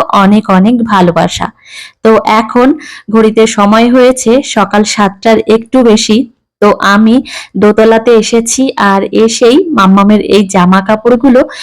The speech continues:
এখন আমি একটু রেলিং দিয়ে মেলে দিয়েছি। মাম্মামের না, আমারও আছে, ওর বাপিরও আছে। আসলে কি হয়েছে বলো তো, এই জামা কাপড়গুলো না প্রায় চার ভাগের মধ্যে তিন ভাগ শুকিয়ে গেছে, এক ভাগ একটু ভেজা ভেজা রয়েছে। সেই জন্য ভাবলাম ব্যালকনিতে মেলে দিই,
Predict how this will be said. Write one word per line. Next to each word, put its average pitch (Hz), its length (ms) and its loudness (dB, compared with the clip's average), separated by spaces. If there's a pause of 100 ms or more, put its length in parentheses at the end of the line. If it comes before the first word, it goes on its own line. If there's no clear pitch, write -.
(160)
এখন 190 400 -2
আমি 202 160 2
একটু 202 200 -2
রেলিং 190 360 2
দিয়ে 269 140 0
মেলে 185 220 2
দিয়েছি। 175 480 -2 (300)
মাম্মামের 277 440 2
না, 302 160 2 (120)
আমারও 240 400 0
আছে, 240 380 -2 (120)
ওর 214 180 2
বাপিরও 208 500 0
আছে। 180 340 -2 (480)
আসলে 294 400 2
কি 285 180 2
হয়েছে 294 320 2
বলো 247 240 2
তো, 294 100 0
এই 240 140 2
জামা 208 280 0
কাপড়গুলো 240 500 -2
না 302 180 2
প্রায় 220 360 -2
চার 202 260 0
ভাগের 214 280 2
মধ্যে 220 260 0
তিন 214 280 -2
ভাগ 233 180 -2
শুকিয়ে 254 420 0
গেছে, 233 300 0 (100)
এক 196 200 -2 (100)
ভাগ 214 140 0
একটু 220 240 -2
ভেজা 196 280 2
ভেজা 208 240 0
রয়েছে। 202 480 0 (440)
সেই 262 200 0
জন্য 269 240 2
ভাবলাম 233 420 0
ব্যালকনিতে 220 520 0
মেলে 226 280 2
দিই, 311 260 0